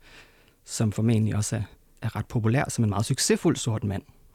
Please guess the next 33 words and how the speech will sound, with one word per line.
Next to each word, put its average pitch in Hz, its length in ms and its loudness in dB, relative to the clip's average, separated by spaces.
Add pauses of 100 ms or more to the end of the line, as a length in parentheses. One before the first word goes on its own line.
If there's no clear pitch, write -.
(260)
blandt 104 300 -10
måske 107 300 -6
nogle 110 240 -2
andre 120 200 2
sorte 113 260 0
mænd, 101 200 0
der 113 60 -4
har 120 140 -2
lidt 110 180 -4
på 120 100 -10
samme 107 280 -2
måde 117 160 0
som 120 160 -2
ham, 107 240 -4 (580)
at 120 100 4
han 135 140 8
står - 360 -2 (280)
på - 80 0
en 139 80 4
scene 127 320 2
og 135 120 4
normaliserer 107 580 2 (600)
og 127 140 0
taler 123 380 2 (180)
om, 107 260 0 (680)
om 120 120 0
transkønnede 123 440 -2
kvinders 123 240 0
kroppe 123 300 0
på - 80 -8
den 107 140 -4
her 113 100 -2
måde. 113 240 -6